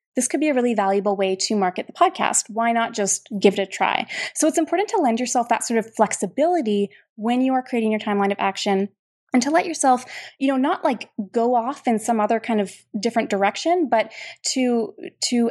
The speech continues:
add more things in when you think that that could be a really neat thing, when you're particularly excited about it,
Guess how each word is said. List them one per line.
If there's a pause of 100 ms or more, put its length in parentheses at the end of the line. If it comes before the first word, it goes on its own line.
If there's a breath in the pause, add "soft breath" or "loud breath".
(100)
add
more
things
in
when
you
think
that
that
could
be
a
really
neat
thing,
when
you're
particularly
excited
about
it,